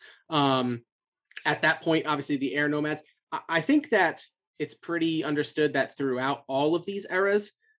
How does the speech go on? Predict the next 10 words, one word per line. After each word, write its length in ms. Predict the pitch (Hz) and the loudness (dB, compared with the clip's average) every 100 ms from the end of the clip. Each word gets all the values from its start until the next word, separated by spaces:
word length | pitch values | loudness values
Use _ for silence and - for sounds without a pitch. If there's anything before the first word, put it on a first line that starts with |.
| _ | _
um, 500 | 151 143 139 135 139 - - | -2 0 0 -2 -4 -10 -12
pre-Hundred 680 | 160 156 151 131 143 147 139 | -2 0 0 -2 -4 -4 -2
Year 140 | 143 | -2
War, 260 | 139 147 151 | 0 -2 -2
so 160 | - | -4
between 320 | 131 123 143 127 | -8 -4 -4 0
Kyoshi 400 | 147 143 147 139 | 2 2 2 0
and 100 | 131 | 0
Roku's 300 | 131 147 151 | -2 -4 0
era, 320 | 156 151 | 2 2